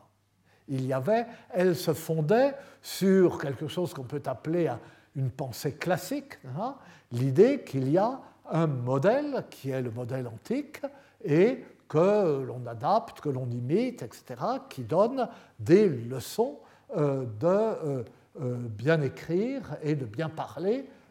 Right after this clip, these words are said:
euh, que, euh, l'on mette en pratique. Puis, mais le développement,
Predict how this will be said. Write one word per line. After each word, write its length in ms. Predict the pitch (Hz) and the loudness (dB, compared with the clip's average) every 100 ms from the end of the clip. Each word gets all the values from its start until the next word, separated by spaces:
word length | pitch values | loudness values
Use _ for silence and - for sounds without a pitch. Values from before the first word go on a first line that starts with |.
| 269 | -6
euh, 220 | 208 165 160 - | -2 0 -2 0
que, 80 | 208 | 4
euh, 1600 | 233 247 208 180 165 151 151 147 143 139 131 113 117 117 113 113 107 156 | 6 6 4 2 2 2 0 -2 -4 -8 -10 -12 -14 -16 -16 -16 -14 -4
l'on 120 | 202 | -4
mette 320 | 226 226 - - _ - | -2 -4 -8 -20 _ -4
en 160 | 202 202 | 2 2
pratique. 680 | 202 - 151 - 135 - - _ _ _ 117 107 _ _ _ _ _ - _ _ _ _ | 0 -4 -4 -4 -8 -10 -20 _ _ _ -20 -20 _ _ _ _ _ -20 _ _ _ _
Puis, 400 | - 285 269 170 - - | 0 4 4 0 -6 -2
mais 420 | 170 220 143 - - _ _ | 6 6 6 -2 -20 _ _
le 180 | 143 151 | 4 4
développement, 1000 | 151 214 190 208 - 190 208 185 117 - | 6 4 6 4 2 2 4 4 2 -8